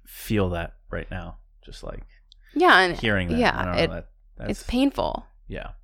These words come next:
Speaker 2: I think you have to think about why you wanna get back with them and why they don't wanna get back with you. And maybe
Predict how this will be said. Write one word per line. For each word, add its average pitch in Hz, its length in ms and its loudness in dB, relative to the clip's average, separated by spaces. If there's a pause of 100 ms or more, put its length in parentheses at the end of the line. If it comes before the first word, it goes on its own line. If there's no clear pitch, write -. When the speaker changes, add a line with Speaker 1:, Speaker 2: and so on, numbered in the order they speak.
(140)
Speaker 2:
I - 40 -8
think 262 120 -4
you 285 60 -2
have 294 100 0
to 247 80 2
think 226 220 -2
about 185 260 6
why 175 240 10
you 185 220 4
wanna 175 180 2
get 180 180 -2
back 165 220 4
with - 120 -8
them 165 220 0
and 180 140 0
why 175 240 6
they 170 320 0
don't 170 200 0
wanna 165 180 -4
get - 160 -4
back 160 180 0
with 185 160 -6
you. - 140 0
And 180 200 0
maybe 175 560 0